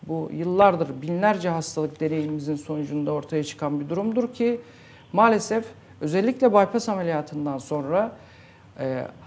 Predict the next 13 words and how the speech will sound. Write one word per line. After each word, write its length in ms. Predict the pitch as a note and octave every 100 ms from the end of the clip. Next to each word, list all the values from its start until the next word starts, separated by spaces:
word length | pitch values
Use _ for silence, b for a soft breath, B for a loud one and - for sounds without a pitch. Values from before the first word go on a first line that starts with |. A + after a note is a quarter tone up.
| B B B B B - -
e, 720 | B2 B1+ C2 B1+ G1+ G1+ G1+ F2+
her 260 | - E3+ A3+
şeyi 360 | G3+ A#3 G#3+ F#3
yiyebilirsiniz 840 | G3+ G#3 G#3+ A#3+ - G3+ G3 F3
demek 300 | G3+ G#3+ G#3+
mümkün 420 | F#3+ F3+ G#3+ F#3+
değildir. 400 | F#3 G3 E3+ B2 - - - - G3
Bir 200 | B3 F#3+
aterosklerotik 920 | A3+ A3 G#3+ - F3+ G3 F#3+ A#3 -
de-, 340 | F#3+ G#3+ F3
diyet 260 | E3+ G#3 G3+
uygulanması 680 | F#3+ F3+ F#3 F3+ F3 E3 A3
gerekir. 460 | F#3+ C3+ - A2+